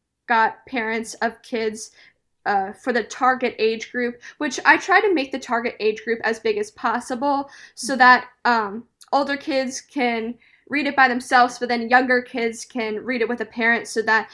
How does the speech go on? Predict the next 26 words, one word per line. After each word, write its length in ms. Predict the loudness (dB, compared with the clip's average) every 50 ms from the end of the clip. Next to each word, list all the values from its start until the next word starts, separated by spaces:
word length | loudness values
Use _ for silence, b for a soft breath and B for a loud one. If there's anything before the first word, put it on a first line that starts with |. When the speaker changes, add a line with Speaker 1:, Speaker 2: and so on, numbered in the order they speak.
| B B B
Speaker 1:
the 100 | -8 -8
questions 500 | -2 2 2 2 2 0 -6 -8 -4 -2
are 120 | -2 -2 -2
answered 440 | -4 -8 -8 -8 -8 -8 -8 -6 -6
that 120 | -6 -8
they 160 | -8 -10 -8
have. 400 | -6 -4 -4 -2 -2 -2 -4 -6 -8 b b b b b b b b b -6
And, 320 | -4 -2 -2 -2 -4 -6 -10 -14 _ _ _ _ _ -6
um, 420 | -2 -2 -2 -2 -4 -8 -12 -14 -16 _ _ _ _ _ -20 _
so 220 | -10 -2 0 2
I 240 | 2 4 2 2 0
went 240 | 0 0 -2 -4 -4
to 200 | -4 -6 -4 -4
a 120 | -4 -4 -6 _ _
couple 260 | -10 -8 -4 -4 -4 -6
parents 460 | -4 -8 -6 -4 -4 -6 -6 -8 -8
with, 140 | -8 -8 -8 _ _ -8
uh, 300 | -6 -4 -4 -4 -4 -6 -8 -4
varying 600 | -2 0 0 0 -2 -2 -2 -4 -4 -6 -6 -8
ages 340 | -4 -4 -4 -2 -4 -6 -8
of 140 | -8 -12 _
kids 420 | -10 -6 -6 -6 -6 -8 -10 -16 B B B B B
to 120 | -12 -10 -8
see 360 | -8 -6 -6 -6 -8 -8 -10 -6
their 220 | -2 -2 -2 -2
perspective 800 | -2 -6 -8 -8 -8 -6 -6 -6 -6 -6 -8 -6 -6 -6 -8 -8